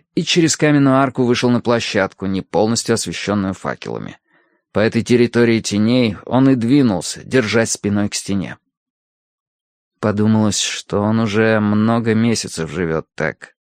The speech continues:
спиной к стене. Сердце тяжело билось,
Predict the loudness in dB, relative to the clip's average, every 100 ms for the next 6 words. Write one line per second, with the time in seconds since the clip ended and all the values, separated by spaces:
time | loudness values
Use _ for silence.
0 | _ -10 0 2 4 0 -2 -4 -2 -2
1 | -4 -8 _ -20 -20 -20 -20 -20 -14 -2
2 | 2 2 0 2 4 4 4 4 4 4
3 | 4 0 -4